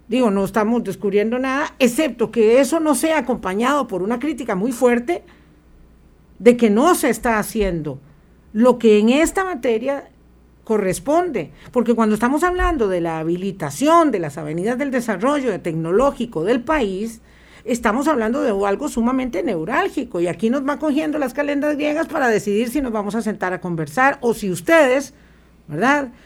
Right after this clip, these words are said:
Las cámaras, dice usted, los operadores, el misid y la sutel, se pueden sentar a conversar, porque lo que me sorprende más de todo lo que hemos conversado es que parece que no se están hablando.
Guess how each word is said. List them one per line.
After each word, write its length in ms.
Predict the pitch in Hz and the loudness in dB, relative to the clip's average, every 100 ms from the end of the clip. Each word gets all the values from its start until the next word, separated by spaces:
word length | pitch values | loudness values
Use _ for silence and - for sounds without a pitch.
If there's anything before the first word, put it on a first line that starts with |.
| - - - | -20 -20 -20
Las 240 | 135 135 - | -18 -16 0
cámaras, 500 | 294 285 254 254 202 | 4 6 4 0 -2
dice 240 | 196 196 | -2 -2
usted, 480 | 175 175 302 294 - - - - | -2 4 6 6 0 -8 -20 -8
los 300 | 175 180 190 | -2 0 4
operadores, 920 | 220 220 196 175 226 294 285 294 277 | 4 4 4 4 6 6 6 4 4
el 120 | 226 | 0
misid 460 | 180 180 170 285 254 | 0 -2 -2 -2 0
y 80 | 226 | 0
la 160 | 220 | 0
sutel, 560 | 214 302 - 277 247 - - - | 0 -4 -2 0 0 -4 -12 -18
se 100 | - | -8
pueden 260 | 214 226 302 | 0 2 4
sentar 360 | 311 247 226 196 | 2 2 2 0
a 80 | |
conversar, 680 | - 185 165 143 294 330 277 240 - - | -2 -4 -4 -2 2 4 2 -4 -20 -10
porque 260 | 196 185 | -4 -2
lo 80 | 185 | -2
que 100 | 185 | 0
me 100 | 175 | -2
sorprende 440 | 165 160 - 208 262 | -2 -4 -4 0 2
más 160 | 277 | 2
de 80 | 254 | 0
todo 240 | 254 254 262 | -2 -2 -2
lo 80 | |
que 60 | 262 | -2
hemos 180 | 285 277 | -4 -4
conversado 640 | 302 262 - 233 254 311 - - | -2 -2 2 2 2 0 -8 -18
es 80 | 160 | -6
que 100 | 190 | -4
parece 320 | 165 175 196 | -2 -2 -2
que 100 | 339 | 0
no 100 | 294 | 0
se 80 | 247 | -2
están 220 | 240 190 | -2 -2
hablando. 600 | 170 214 311 381 269 - | -2 -4 -4 -8 -10 -12